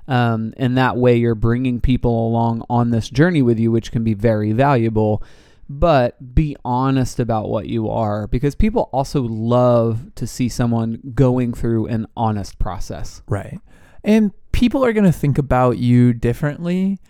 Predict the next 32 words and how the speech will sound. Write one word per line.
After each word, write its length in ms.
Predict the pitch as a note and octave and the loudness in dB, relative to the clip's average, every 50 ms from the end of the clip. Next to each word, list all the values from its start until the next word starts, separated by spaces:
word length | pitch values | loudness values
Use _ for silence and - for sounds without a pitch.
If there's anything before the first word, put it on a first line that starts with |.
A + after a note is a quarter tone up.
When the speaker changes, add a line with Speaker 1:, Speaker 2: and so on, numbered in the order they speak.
| _ _ _ - | _ _ _ -4
Speaker 2:
as 220 | C#3 C3+ C3+ - | -2 -2 0 2
an 100 | C#3 C3 | 0 0
artist 760 | A#2+ - - A2+ A2+ A#2 B2+ C#3+ D#3+ D#3+ - - - - - - - - - - - - - - | 0 0 -2 -2 -2 0 0 -2 -2 -4 -6 -12 -20 -20 -20 -20 -18 -20 -20 -20 -20 -12 -2 2
when 180 | B2+ A#2 A#2+ | 2 4 6
you 200 | A#2+ A#2+ B2+ A#2+ - | 6 6 6 4 4
add 280 | - A2+ A2 A2 A2 G#2 | 0 -2 -2 -2 -4 -4
some 160 | - A2 G#2+ | -4 -4 -2
very 280 | G#2 G#2 G#2+ A2 G#2+ | 0 0 2 2 0
key 180 | G#2 - - G#2 | -2 -2 -4 -6
phrases. 580 | G2+ - - G#2 G2+ G2+ G2 G2 G2 G2+ - - | -6 -4 -6 -6 -6 -6 -10 -12 -14 -14 -18 -20
So, 320 | - - - C3+ C3 C3 B2 | -8 0 2 2 4 4 2
like, 340 | A#2+ A#2+ A2 G#2+ - - - _ | 2 0 -2 -2 -4 -8 -18 _
for 160 | - - C3 | -4 -2 -2
example, 560 | A#2 A2+ B2 A#2 A2 G2+ - A2 G#2+ G#2 - - - - - - | 0 0 0 -2 0 -2 -2 -4 -4 -4 -6 -10 -20 -20 -14 -6
I've 140 | - B2+ B2 | -6 -4 -4
seen 240 | - - D#3+ D#3 D3+ | -2 0 0 0 0
people 520 | - - D3 C#3 - C#3+ C3+ B2+ B2 - _ - - | 2 0 0 0 2 0 0 0 -2 -6 _ -10 -4
get 160 | - B2 G#2+ | -2 0 0
an 80 | G2+ - | 0 -2
iPad 640 | - A2 A2 A2 - - C3+ C#3+ D3+ E3+ E3+ D#3+ - - | -4 -4 -4 -4 -4 -4 -4 -4 -4 -6 -8 -10 -8 -6
and 120 | - A2 | -6 -4
get 160 | A2 - - | -6 -6 -6
Procreate 600 | - - A2 A2 - - A#2+ A2 G#2 - A2 - _ - | -2 -2 -2 0 -2 -4 -6 -4 -4 -6 -8 -10 _ -6
and 160 | - G#2 G2+ | -4 -4 -4
start 240 | - - G#2+ F#2 F2 | -2 -2 -4 -4 -2
drawing, 460 | - G#2 G#2 G#2 D#2 A#1+ C2+ C3 B2+ - - _ _ _ _ _ - | -2 -2 -2 -2 -4 -6 -10 -12 -14 -16 -18 _ _ _ _ _ -6
and 140 | A#2 G#2+ | -2 0
they're 100 | G#2+ G#2 | 0 2
making 240 | G#2 G2+ G2 - G#2 | 0 0 -2 -4 -6
some 160 | - - G2+ | -4 -2 -2
interesting 400 | G#2 F#2+ - G2+ F#2+ - G2+ G2 | -2 -2 -4 -6 -8 -6 -8 -8
stuff. 480 | - - - G#2+ G2+ F2 - - - - | -8 -8 -6 -4 -4 -6 -6 -12 -20 -20